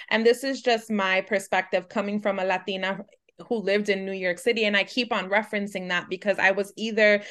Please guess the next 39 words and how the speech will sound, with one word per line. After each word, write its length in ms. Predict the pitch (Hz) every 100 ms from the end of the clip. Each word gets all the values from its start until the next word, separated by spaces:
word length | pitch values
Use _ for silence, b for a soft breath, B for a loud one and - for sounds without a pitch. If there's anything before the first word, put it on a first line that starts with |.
| B
you 60 | 220
know, 80 |
I 60 | 202
grew 160 | 226 269
up, 120 | 262
when 180 | 226 226
you 80 | 247
think 220 | 294 269
New 80 | 269
York 180 | 220 -
City, 220 | 247 214
you 160 | 202
think 280 | 208 208 208 - -
all 200 | 190 190
five 280 | - 175 175
boroughs. 380 | 175 160 175 - b b -
Well, 380 | 208 196 190
this 240 | 202 330 339
girl 260 | 262 214
grew 220 | 214 226 220
up 160 | 214
in 80 | 202
Manhattan. 560 | 190 196 214 - 170 175
And 120 | 208
so 360 | 208 196 190
Manhattan, 600 | 196 202 208 226 233 -
in 120 | 226 214
comparison 760 | 226 202 208 202 208 208 196
to 180 | 202 208 185
any 220 | 190 202
of 120 | 196
the 140 | 190 -
other 220 | 240 254
boroughs, 380 | 208 196 190 196
is 140 | 196
considered 640 | - 208 208 202 196 190 180
the 240 | 190 185
entitled 600 | - 202 - 196 190 180
maybe, 420 | 175 180 170 170